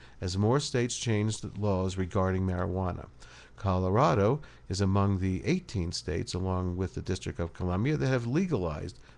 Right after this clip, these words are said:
medical marijuana. The new report looked at the accidental poisonings of, at Children's Hospital in Colorado before and after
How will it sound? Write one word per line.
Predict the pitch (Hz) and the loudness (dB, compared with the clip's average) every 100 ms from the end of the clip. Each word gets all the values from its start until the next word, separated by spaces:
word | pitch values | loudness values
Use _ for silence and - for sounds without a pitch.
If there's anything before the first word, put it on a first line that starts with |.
| - | -4
medical | 131 165 143 - | 0 0 0 -4
marijuana. | 87 80 78 80 - - 92 - - - - - - - - - - - - - - - - - - - - - - | -4 -6 -8 -10 -12 -14 -18 -20 -20 -20 -20 -20 -20 -20 -20 -20 -20 -20 -20 -20 -20 -20 -20 -20 -20 -20 -20 -12 4
The | 123 | 8
new | 170 214 | 10 8
report | 180 - 156 135 | 6 6 4 6
looked | 143 151 | 4 2
at | 135 | 0
the | 131 117 | 2 0
accidental | - 147 180 147 135 127 123 | 0 0 0 0 2 2 2
poisonings | - 113 107 110 104 101 | 2 0 2 2 0 -2
of, | 92 95 98 92 - | 0 2 0 -2 -4
at | 98 | -4
Children's | - - 131 110 104 | -2 0 0 0 -2
Hospital | 107 98 - 92 92 | 0 0 -2 -2 -2
in | 87 | -2
Colorado | 104 90 87 87 87 | -2 -2 0 -2 -2
before | 90 92 135 143 143 | -4 -4 0 2 2
and | 113 110 | 0 -2
after | 107 104 107 104 | -2 -2 0 -2